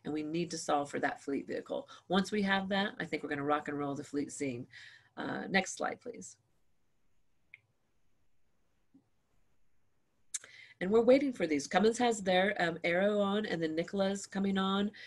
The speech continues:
and then we have the Tesla semis. We're looking at the full fleet of electrified vehicles. And again, we're trying to look at what that looks like on one of the corridors. How do we charge these vehicles?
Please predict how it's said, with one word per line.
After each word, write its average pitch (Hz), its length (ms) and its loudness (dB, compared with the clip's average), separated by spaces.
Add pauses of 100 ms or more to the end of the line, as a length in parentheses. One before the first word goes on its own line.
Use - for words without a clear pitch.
(180)
and 170 120 0
then 170 80 0
we 165 80 0
have 156 180 -2
the 165 60 2
Tesla 156 340 0
semis. 151 560 -4 (260)
We're 202 120 4
looking 202 560 0
at 165 260 0 (520)
the 175 100 -4
full 180 340 0
fleet 175 480 0
of 147 220 -2 (100)
electrified 147 840 -2
vehicles. - 480 -2 (280)
And 156 80 0
again, 208 280 2
we're 165 120 0
trying 165 240 -2
to 151 40 -2
look 165 220 -2
at - 100 -4
what - 140 -2
that 240 160 2
looks 214 160 -2
like 190 140 0
on 175 60 -4
one 165 140 0
of 165 60 -4
the - 60 -20
corridors. 170 420 4 (320)
How 226 160 2
do 254 100 8
we 208 200 0
charge 180 340 -4
these 175 200 -4
vehicles? - 600 -4